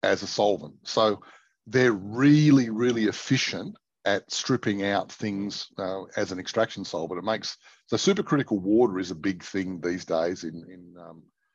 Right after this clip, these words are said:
the nutraceutical market, but supercritical C O two, um, has been used, as I said, since the seventies,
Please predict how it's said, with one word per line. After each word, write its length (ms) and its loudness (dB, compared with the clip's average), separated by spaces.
the 60 -6
nutraceutical 640 -4
market, 460 -8
but 80 -6
supercritical 640 -2
C 240 -2
O 100 2
two, 440 -4
um, 380 0
has 200 -4
been 220 -2
used, 240 -4
as 120 -4
I 60 -10
said, 240 -4
since 240 -8
the 100 -10
seventies, 760 -6